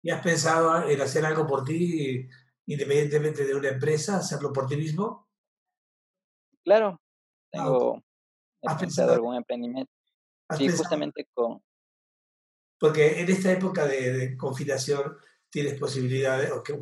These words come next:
Speaker 1: confinamiento, perdón, tienes posibilidades de crear o estructurar un nuevo negocio para cuando ya termine esto, irte hacia adelante la parte económica, porque parece ser que también ahí hay un problema.
Speaker 2: Ajá.
Speaker 1: ¿Verdad? Entonces sí es importante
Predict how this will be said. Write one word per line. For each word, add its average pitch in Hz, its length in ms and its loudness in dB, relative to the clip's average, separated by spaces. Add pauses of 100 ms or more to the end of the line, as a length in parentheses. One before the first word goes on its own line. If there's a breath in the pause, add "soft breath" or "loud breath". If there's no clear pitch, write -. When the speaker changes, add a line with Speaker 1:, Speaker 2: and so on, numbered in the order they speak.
(100)
Speaker 1:
confinamiento, 131 600 -2
perdón, 127 360 0 (320 soft breath)
tienes 147 240 -2
posibilidades 135 480 0
de 139 100 0
crear 135 500 0
o 123 80 0
estructurar 131 520 -4
un 131 180 -4
nuevo 139 480 -2
negocio 135 680 -2 (360 loud breath)
para 127 260 0
cuando 127 200 2
ya 135 160 -2
termine 147 440 0
esto, 147 200 -2 (140)
irte 139 300 -4
hacia 127 160 -4
adelante 127 540 -2 (220 loud breath)
la 127 180 0
parte 135 280 2
económica, 151 600 2
porque 127 220 -8
parece 135 380 -2
ser 151 200 0
que 143 120 -2
también 139 340 -2 (380)
ahí 135 240 0
hay 135 180 0
un 135 100 -6
problema. 156 520 2 (680)
Speaker 2:
Ajá. 123 600 2 (400)
Speaker 1:
¿Verdad? 151 280 0 (320 loud breath)
Entonces 165 360 4
sí 185 120 4
es 185 160 0
importante 156 720 -2